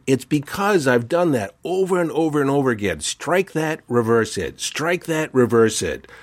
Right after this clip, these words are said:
And, you know, give yourself permission to talk about what you don't want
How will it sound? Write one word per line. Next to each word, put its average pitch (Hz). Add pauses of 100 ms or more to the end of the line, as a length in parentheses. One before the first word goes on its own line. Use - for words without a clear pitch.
(380)
And, 139 (180)
you 165
know, 190
give 202
yourself 220
permission 156
to 117
talk 143
about 127
what 117
you 120
don't 127
want 87